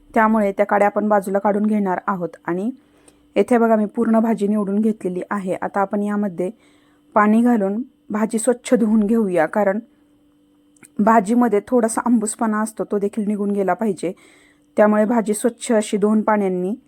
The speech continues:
धुवून घ्यायची आहे, म्हणजे त्यामध्ये जर काही खराब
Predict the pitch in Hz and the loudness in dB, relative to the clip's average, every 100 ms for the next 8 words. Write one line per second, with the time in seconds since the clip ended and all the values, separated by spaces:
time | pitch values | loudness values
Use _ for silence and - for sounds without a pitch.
0 | _ _ _ _ _ _ _ _ - 190 | _ _ _ _ _ _ _ _ -2 2
1 | 240 233 247 233 226 214 226 208 190 165 | 4 4 4 2 0 -2 -2 -2 -2 -2
2 | 233 190 190 196 214 214 180 190 220 _ | -4 -4 -2 0 0 -2 -2 -4 -4 _
3 | _ _ - 196 226 240 226 208 233 208 | _ _ -4 0 0 0 -2 -2 0 0